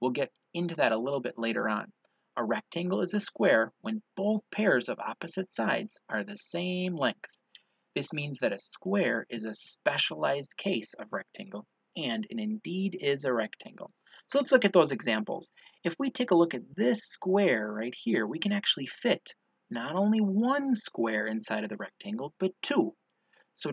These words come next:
technically, a square is a special type of rectangle, okay? We can put that inside of there, not once, but twice, okay? So every square is a rectangle, but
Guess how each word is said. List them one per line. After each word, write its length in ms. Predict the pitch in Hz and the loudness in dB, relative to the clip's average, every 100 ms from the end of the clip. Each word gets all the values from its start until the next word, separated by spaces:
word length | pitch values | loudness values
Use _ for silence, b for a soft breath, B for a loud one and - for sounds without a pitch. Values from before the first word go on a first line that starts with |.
| - | 0
technically, 540 | - 220 262 208 123 | 2 2 0 -2 -2
a 40 | 123 | -2
square 560 | - - 220 156 127 127 | -4 -4 2 4 4 2
is 160 | 139 151 | -4 -4
a 80 | |
special 680 | 151 - - 190 202 208 214 | -6 -6 -4 2 4 4 2
type 400 | - - 220 226 - _ _ - | -2 0 2 2 -2 _ _ -2
of 120 | 120 | 0
rectangle, 720 | 113 98 - 107 95 107 - | 2 -2 -4 -8 -6 -10 -10
okay? 240 | - - 190 | -6 -2 -2
We 100 | 147 | -2
can 160 | - | -8
put 180 | - 220 - | -4 0 4
that 220 | 170 - - | 4 2 -2
inside 640 | 175 180 - 185 202 202 | 0 0 0 0 2 2
of 100 | 117 | 2
there, 160 | - | 0
not 240 | 165 170 208 | 0 -2 0
once, 260 | 214 - | 0 -2
but 240 | - 120 - | -4 -6 -4
twice, 800 | - 196 214 139 - - - - | -8 4 6 6 2 -12 -14 -14
okay? 260 | - 156 208 B B B | -4 -2 -2 B B B
So 160 | - 165 | -10 -2
every 320 | - 220 247 | 0 2 2
square 460 | 214 - 202 185 - | 0 2 6 6 6
is 180 | 180 185 | 6 6
a 80 | 190 | 6
rectangle, 760 | 180 170 - - 120 117 113 - _ _ _ _ - | 6 4 2 -4 -2 -2 -4 -6 _ _ _ _ 4
but 240 | 170 | 4